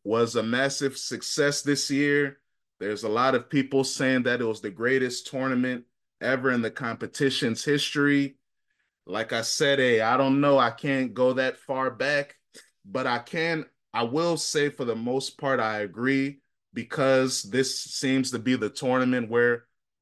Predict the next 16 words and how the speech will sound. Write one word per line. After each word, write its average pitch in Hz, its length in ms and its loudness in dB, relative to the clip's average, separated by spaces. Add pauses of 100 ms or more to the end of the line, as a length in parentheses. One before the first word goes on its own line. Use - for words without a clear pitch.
(140)
the 104 100 -8
most 120 400 -4
outsiders 127 840 -2
watched 113 520 -2
it. 135 240 2
Outsiders, 117 800 -2
meaning 117 360 -2
people 120 460 -2
outside 110 540 -2
of 95 100 -8
Africa, 120 640 -2 (440)
paying 123 340 0
attention 123 540 -4
to 120 120 -4
the 107 140 -4
tournament, 123 640 0